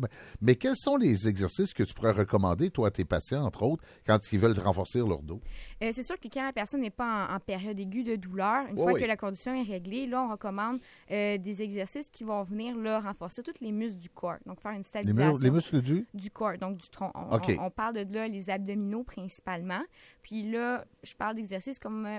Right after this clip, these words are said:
Speaker 2: la planche, par exemple. Faire
Speaker 1: Qu'est-ce
Speaker 2: la
Speaker 1: que la
Speaker 2: planche.
Speaker 1: planche ?
Speaker 2: Dans le fond, là, on se tient sur les avant-bras et aussi, là, euh, sur les pieds. Puis on se maintient comme ça sur, euh, on fait face au, au plancher,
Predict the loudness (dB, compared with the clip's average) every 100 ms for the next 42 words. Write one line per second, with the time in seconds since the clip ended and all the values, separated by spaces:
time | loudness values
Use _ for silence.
0 | -10 -8 -8 -8 -8 -8 -10 -14 -14 -16
1 | -16 -16 -18 -20 0 0 4 6 6 6
2 | 4 2 -4 -6 -6 -2 0 2 2 2
3 | 2 -2 -6 -6 -8 -6 -6 -4 -2 -2
4 | -2 -2 -2 -4 -4 -6 -2 -2 -4 -14
5 | -6 -4 -4 -6 -6 -4 -4 -2 -4 -4
6 | -4 -4 -6 -6 -8 -8 -6 -6 -8 -8
7 | -8 -10 -10 -10 -12 _ -8 -8 -6 -8
8 | -8 -8 -8 -8 -8 -8 -8 -8 -8 -8
9 | -8 -8 -10 -16 _ -12 -10 -8 -8 -8
10 | -8 -8 -8 -6 -8 -8 -10 -10 -10